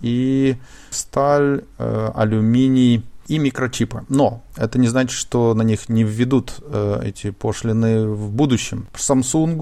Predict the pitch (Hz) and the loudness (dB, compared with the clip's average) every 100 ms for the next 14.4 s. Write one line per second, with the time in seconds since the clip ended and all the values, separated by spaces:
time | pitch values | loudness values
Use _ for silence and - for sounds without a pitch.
0 | 160 156 139 127 151 143 135 123 147 147 | 0 2 0 -2 -2 -2 -2 -2 0 0
1 | 135 - 117 123 123 - 123 120 120 123 | -2 -4 -4 0 0 0 -2 0 2 2
2 | 127 127 127 110 107 113 113 120 117 113 | 2 0 -2 -10 -4 0 2 4 2 0
3 | 113 107 110 127 117 107 107 104 - - | 0 0 2 2 2 0 -4 -6 -6 -4
4 | 107 104 - - - - - 107 107 - | 0 0 -2 -14 -20 -20 -8 -4 -4 -4
5 | 110 104 117 113 110 107 - 120 123 - | -4 0 0 2 2 0 0 0 0 0
6 | 156 170 156 - 113 113 - 131 127 - | 0 2 0 0 0 0 0 -2 -2 -8
7 | - 131 117 - - 147 143 127 - 135 | -4 -2 -2 -4 -4 0 2 2 2 2
8 | 120 123 117 127 - 139 127 175 - - | 2 2 0 -2 -4 -6 -4 -6 -6 -2
9 | 123 127 - 113 110 - - 120 113 117 | 0 0 -2 -4 -4 -4 0 2 4 2
10 | 117 107 - - 113 110 104 113 113 113 | 0 -4 -8 -4 -4 -2 -4 -4 -4 -4
11 | 110 120 92 - - 123 110 - 127 123 | -2 -2 -4 -8 -6 -2 -2 2 2 4
12 | 123 135 147 - 135 123 - 120 135 127 | 2 2 0 2 0 0 0 -2 0 -2
13 | 113 110 117 107 117 110 113 - 113 - | -2 -2 -4 -2 -2 -2 -4 -6 -8 -8
14 | - 113 113 110 | -2 2 4 2